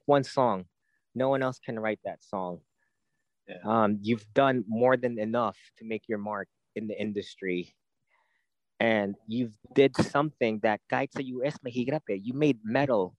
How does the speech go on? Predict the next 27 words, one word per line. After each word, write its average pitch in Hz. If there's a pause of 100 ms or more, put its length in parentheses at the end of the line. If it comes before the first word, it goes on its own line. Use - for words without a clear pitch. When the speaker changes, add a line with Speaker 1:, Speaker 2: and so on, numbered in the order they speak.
Speaker 1:
accessible 113
sa -
tao. 92 (400)
Yung 127
pinakasikat 143
niyong 131
kanta 107 (880)
is 123
your 113
heaviest 110
song. 90 (240)
Maski -
sa 147
U 135
S, 143
ang 113
hirap 113
nun, 107
walang 98
nakakagawa 87
nun. 80 (400)
Lalo 165
na 156
sa -
Pilipinas, 107
di 90
ba? 98